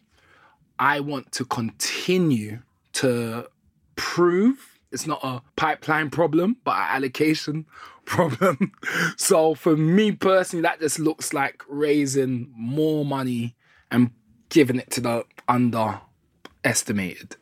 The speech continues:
essentially, you know. So, I mean, I foresee, I do believe I have found my sweet spot, actually, where I can be super effective and of which can support myself and my family on a mercenary, mercenary level, you know, but also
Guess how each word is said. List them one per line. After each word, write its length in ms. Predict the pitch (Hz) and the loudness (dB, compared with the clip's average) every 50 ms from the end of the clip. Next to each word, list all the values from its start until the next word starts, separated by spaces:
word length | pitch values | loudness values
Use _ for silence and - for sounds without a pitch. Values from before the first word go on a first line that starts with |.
| _ _ - | _ _ -8
essentially, 560 | - 107 - - 107 98 85 - - 101 98 | -4 -2 0 0 0 0 -2 -4 -6 -6 -4
you 100 | 92 104 | -6 -6
know. 200 | 104 101 101 104 | -6 -6 -6 -4
So, 320 | 101 - - 104 98 101 - - - - - - - - | -2 -2 -2 -2 -4 -6 -8 -12 -16 -16 -16 -10 -4 0
I 80 | 120 | 2
mean, 220 | 123 127 123 127 - | 4 4 4 2 0
I 260 | - 127 127 127 120 | 0 0 0 -2 -4
foresee, 680 | - - - 139 120 120 - - - 135 123 120 123 - | -6 -4 -2 -2 -2 0 -2 0 2 2 2 2 2 0
I 140 | - 131 131 | -2 -2 -2
do 220 | 120 - 135 131 | 0 0 2 2
believe 420 | 117 - 117 117 120 120 120 110 120 | 2 0 -2 0 0 0 0 0 0
I 140 | 120 117 120 | 0 0 0
have 100 | 107 - | -4 -6
found 580 | - - 127 120 117 117 113 107 104 98 - _ _ _ _ _ _ _ _ _ - | -6 -2 -2 -2 -2 -2 -4 -6 -8 -10 -12 _ _ _ _ _ _ _ _ _ -4
my 160 | 127 120 120 | -2 0 0
sweet 360 | 117 - - - 120 113 - - | 0 -2 -2 0 -2 -2 -2 -4
spot, 320 | - - 110 92 73 76 | -4 -4 -4 -6 -6 -6
actually, 420 | 69 - - - 90 90 87 90 - | -8 -10 -10 -10 -10 -10 -12 -12 -6
where 120 | - 117 104 | 0 0 0
I 60 | - | 0
can 140 | - 117 104 | 0 -4 -8
be 100 | 104 101 | -6 -4
super 440 | - - - 127 113 - - 110 | -4 -2 -2 -2 -2 -2 -2 -6
effective 600 | 107 101 - - 101 - - - 101 95 92 - _ _ _ - - - - - - - | -6 -6 -6 -8 -8 -8 -8 -10 -8 -8 -10 -12 _ _ _ -20 -20 -20 -18 -14 -6 0
and 100 | 117 117 | 0 0
of 120 | 107 107 | 2 2
which 260 | 120 117 - - - - | 0 0 0 -2 -4 -2
can 260 | - 110 110 104 101 | -2 -2 -2 -2 -2
support 520 | - - 110 - - - 120 117 113 - _ - | 0 0 -2 -2 -2 -2 -2 -2 -2 -6 _ -4
myself 480 | - - - - - 120 113 110 - - | -2 -2 0 0 -2 -2 -4 -6 -6 -6
and 100 | 110 107 | -4 -4
my 160 | 110 107 104 | -2 -4 -4
family 540 | - - 120 113 110 107 104 104 101 104 _ _ _ _ _ _ - - | -4 -4 -4 -4 -4 -6 -8 -10 -12 -14 _ _ _ _ _ _ -8 -6
on 100 | 120 110 | -2 0
a 60 | 104 | 2
mercenary, 800 | 107 113 113 107 110 - - 117 107 107 107 113 113 107 101 - - | 2 2 0 0 0 -2 -2 0 -2 -2 -2 -4 -6 -8 -8 -4 0
mercenary 580 | 123 127 135 123 120 - - 120 117 113 110 | 2 2 2 2 2 0 0 -2 -2 -2 -2
level, 400 | 113 113 120 113 107 110 113 120 - _ _ _ _ _ _ _ - | -2 -2 -2 -4 -6 -8 -10 -12 -12 _ _ _ _ _ _ _ -4
you 80 | 120 | -2
know, 180 | 120 117 113 110 | 0 0 0 -2
but 180 | 107 117 117 - - | -2 -2 -2 0 0
also 560 | 127 120 110 - - 123 120 113 107 110 | 0 0 0 -2 -4 -4 -2 -4 -4 -6